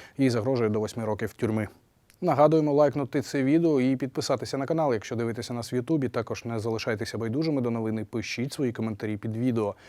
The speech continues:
Аби дізнаватися про всі події першими, долучайтеся до сторінок телекомпанії Март у соцмережах і Телеграмі, а ще читайте сайт Т Р К Март крапка Т В. Бійцям Т Р О на Херсонському напрямку потрібні F P V-дрони.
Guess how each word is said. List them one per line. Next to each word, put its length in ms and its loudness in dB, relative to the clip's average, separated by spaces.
Аби 120 2
дізнаватися 520 0
про 120 -2
всі 180 -4
події 280 -2
першими, 480 -4
долучайтеся 560 -4
до 100 -4
сторінок 400 0
телекомпанії 500 -6
Март 240 -4
у 40 -8
соцмережах 600 -2
і 40 -6
Телеграмі, 480 2
а 80 -4
ще 180 -4
читайте 440 0
сайт 280 -6
Т 80 -4
Р 80 -4
К 120 -4
Март 220 -2
крапка 320 -2
Т 120 -6
В. 160 2
Бійцям 420 6
Т 100 2
Р 80 6
О 180 8
на 80 6
Херсонському 640 -2
напрямку 480 2
потрібні 680 4
F 160 0
P 160 4
V-дрони. 520 8